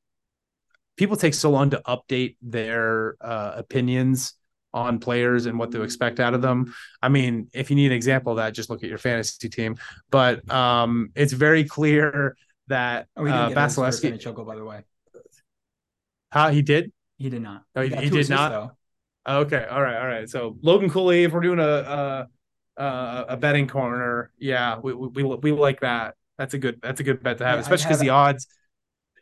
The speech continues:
Speaker 2: I'd have
Speaker 1: 'Cause the,
Speaker 2: Rangers
Speaker 1: the
Speaker 2: win.
Speaker 1: odds before a guy scores a goal, the odds for him to score a goal in that game on the betting apps are pretty high too. So it's a nice,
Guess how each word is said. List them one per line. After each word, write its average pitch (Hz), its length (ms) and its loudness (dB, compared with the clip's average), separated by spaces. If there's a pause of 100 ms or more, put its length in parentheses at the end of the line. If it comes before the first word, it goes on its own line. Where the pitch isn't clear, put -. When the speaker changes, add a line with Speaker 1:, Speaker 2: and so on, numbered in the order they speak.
(100)
Speaker 2:
I'd 156 140 -6
have 160 160 0
Speaker 1:
'Cause 160 220 2
the, 170 100 4
Speaker 2:
Rangers 160 180 4
Speaker 1:
the 170 160 4
Speaker 2:
win. 143 40 4
Speaker 1:
odds 185 260 8
before 170 360 6
a 170 60 4
guy 160 200 4
scores 147 460 -2
a 143 60 -2
goal, 131 380 -4
the 135 140 -4
odds 127 280 -4
for 135 140 -6
him 139 120 -4
to 131 60 -8
score 127 280 -4
a 127 40 -4
goal 123 220 -2
in 123 80 -4
that 117 180 -2
game 120 380 -6
on 117 100 -4
the 117 60 -6
betting 117 300 -4
apps 110 280 -4
are 113 80 -4
pretty 117 280 -4
high 107 300 -4
too. 110 260 -8
So 110 100 -8
it's 117 120 -8
a 123 60 -4
nice, 143 300 0